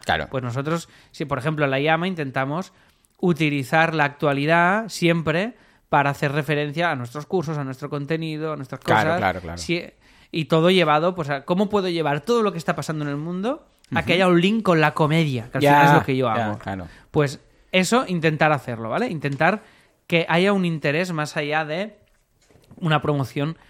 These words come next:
Speaker 2: fría, ¿vale? Esto creo que es un punto a tener en cuenta importante. Después, evidentemente, constancia. Si una semana haces mil tweets y la semana cero, mm, no sirve. Es mejor una velocidad de crucero, ir haciendo y estar ahí presente, porque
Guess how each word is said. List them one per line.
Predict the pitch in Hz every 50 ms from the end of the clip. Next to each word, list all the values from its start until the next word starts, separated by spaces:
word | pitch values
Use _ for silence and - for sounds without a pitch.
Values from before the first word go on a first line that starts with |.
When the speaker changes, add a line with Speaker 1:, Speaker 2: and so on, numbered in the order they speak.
| _ _
Speaker 2:
fría, | - - - 135 123 113 107 92 - -
¿vale? | 135 135 165 208 233 -
Esto | 156 - - 202 196 196 - -
creo | - 143 147 143
que | 135 147
es | 127 139
un | 139 123
punto | 131 139 143 139 175 185 185 -
a | 139
tener | 131 131 127 131
en | 123
cuenta | 120 131 131 135 147 160
importante. | 143 120 120 113 107 113 110 110 - 110 -
Después, | 151 147 - - 180 151 160
evidentemente, | 147 156 165 185 190 185 220 196 185 170 156 160 -
constancia. | 151 143 143 - - 160 156 147 - 135 110 98 - - - _ _ _ _ _
Si | _ - -
una | 135 143 147 143
semana | 160 160 160 156 156 147
haces | 156 147 143
mil | 151 156 156 156 147
tweets | 143 156 143 135 123 -
y | 127
la | 120 117
semana | 117 123 123 131 135 131
cero, | - - 160 170 190 220 262 277 - - _ _ _ _ _ _ _ _ _ _ _
mm, | - 143 147 143 139 139 139 139 143 151 165
no | 156 165 160
sirve. | - - 147 120 117 107 104 - -
Es | 139 139
mejor | 151 147 - - 147
una | 151 147
velocidad | 143 139 131 120 - 143 143
de | 139
crucero, | 139 139 127 - 156 160 180 214 240 254 - -
ir | 123 127 127 131
haciendo | 117 - - 143 151 165 180 214 247 214
y | 143 127
estar | 117 - 135 127
ahí | 123 120 117 135 170 202
presente, | 196 143 131 113 135 139 156 156 220 226
porque | 214 - 143 123 120 - 139 131 120 -